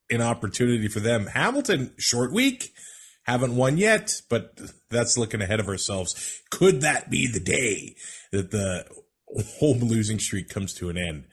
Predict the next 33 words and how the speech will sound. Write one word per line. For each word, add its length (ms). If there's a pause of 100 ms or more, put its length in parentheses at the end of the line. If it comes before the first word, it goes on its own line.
(500)
Uh, 280
<laughs> 200 (160)
the 100
game 380
starts 640 (280)
with, 320
uh, 200
Ottawa 460
jumping 420
out 220
to 160
a 60
three 580
nothing 500
lead, 460
and 260
then 320 (1500)
Tyree 480
Adams 600 (100)
hitting 300
the 80
fullback. 840
Who 200
doesn't 260
like 200
the 60
good 200
fullback 560
play? 200
Marco 340
Dubois 720
for 360
a, 280